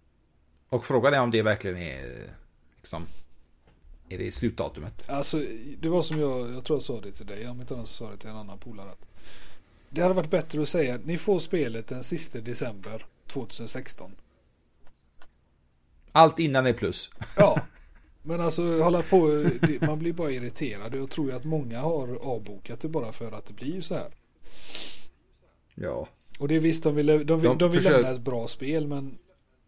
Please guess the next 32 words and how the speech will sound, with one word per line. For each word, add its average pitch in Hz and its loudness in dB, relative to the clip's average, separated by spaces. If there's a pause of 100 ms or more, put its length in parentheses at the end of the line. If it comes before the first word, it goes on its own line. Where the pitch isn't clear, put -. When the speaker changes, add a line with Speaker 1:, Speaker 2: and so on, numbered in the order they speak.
(1160)
Speaker 2:
det, 151 0
i 147 2
och 143 0
för - -2
sig, 156 4
jag 135 2
förstår 139 0
ju 131 2
dem 127 -4
också, 127 -4
det 131 -4
är - -6
en 135 -6
jävligt 127 -4
svår 113 -6
balansgång. 127 -6 (800)
Antingen 151 0
ha 156 4
ett 143 0
buggigt 131 -2
spel 113 -6
och 120 -6
folk 113 -6
blir 117 -6
sura 113 -6
över 104 -8
att 110 -8 (120)
man 113 -6
köper 117 -6
ett 107 -8
buggigt 107 -8
spel, 180 0